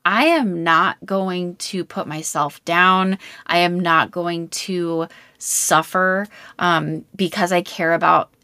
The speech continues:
keeping these particular friends, because if they're not willing to accept me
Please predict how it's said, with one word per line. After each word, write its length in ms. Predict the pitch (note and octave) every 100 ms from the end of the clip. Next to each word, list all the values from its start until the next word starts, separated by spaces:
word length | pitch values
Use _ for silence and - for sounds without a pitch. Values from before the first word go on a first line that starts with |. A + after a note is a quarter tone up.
| _ -
keeping 720 | - - G#3 G#3+ G3+ G3+ -
these 220 | F#3+ F#3
particular 640 | - F3+ - E3 F3 E3 D#3+
friends, 480 | - D3+ D#3+ C#4+ -
because 420 | G#3 G#3 G3 F#3
if 160 | F#3 F#3+
they're 360 | F3 F#3+ D4 C4+
not 260 | F3+ A#2
willing 340 | F#3 F3+ G#3 F#3+
to 160 | E3+
accept 520 | D3+ - - E3+ -
me 440 | F#3 F3+ F#3+ G3